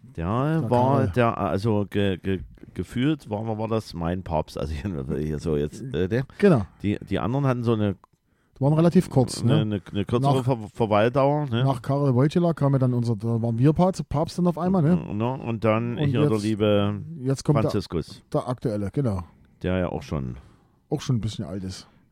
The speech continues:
Speaker 1: Ja.
Speaker 2: So. Mein zweiter Song, Jens. Da sieht man mal, dass man, in, wenn man Recherche macht,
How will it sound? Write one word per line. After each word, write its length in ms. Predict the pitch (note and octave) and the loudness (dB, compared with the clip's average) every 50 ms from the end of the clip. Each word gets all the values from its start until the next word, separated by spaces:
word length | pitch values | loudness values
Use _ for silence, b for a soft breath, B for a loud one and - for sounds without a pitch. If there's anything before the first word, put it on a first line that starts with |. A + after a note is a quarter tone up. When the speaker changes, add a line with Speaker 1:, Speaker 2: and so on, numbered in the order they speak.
| _ - | _ -12
Speaker 1:
Ja. 100 | - - - | -10 -10 -10
Speaker 2:
So. 380 | - - - D#3 D#3+ D3 A2+ - b b b b b b b b b b b b b b b b b b b b b b b | -6 0 4 6 6 6 4 2 b b b b b b b b b b b b b b b b b b b b b b b
Mein 240 | - D3+ F3+ G3 G#3 | 2 4 4 6 6
zweiter 280 | - G3 G3+ G3+ F#3+ D#3+ | 6 6 6 6 6 6
Song, 360 | - F3 F#3 F3+ D#3 B2+ G2 E2 B B B B | 6 6 8 8 6 6 4 2 B B B B
Jens. 540 | C#3 D#3 F3 F3 C#3+ - - - - - - b b b b b b _ _ _ _ _ _ _ _ _ _ _ _ _ _ _ _ _ _ _ _ _ _ _ _ _ _ | 6 8 8 8 8 6 2 -4 -10 -12 -16 b b b b b b _ _ _ _ _ _ _ _ _ _ _ _ _ _ _ _ _ _ _ _ _ _ _ _ _ _
Da 100 | - B2+ | -6 -2
sieht 160 | A#2+ C#3+ E3 E3+ | 0 0 2 4
man 140 | F#3 F3+ | 4 4
mal, 220 | F3 E3 E3 E3 D#3 | 4 4 2 2 2
dass 160 | - C#3+ B2 | 0 0 2
man, 240 | C#3 C#3 C3+ C3 B2 - | 4 4 2 2 0 -2
in, 260 | C#3 C3+ A#2 G#2 A2 | -2 -2 -2 -2 -2
wenn 120 | C3 B2+ | -2 0
man 140 | C3 B2+ A#2+ | 0 0 0
Recherche 440 | A2+ A2+ A#2 - B2 C3 D#3 D#3+ F3+ | 0 -2 -2 0 2 2 2 4 4
macht, 320 | F#3+ G3+ G3 - - - | 4 4 2 0 -6 -18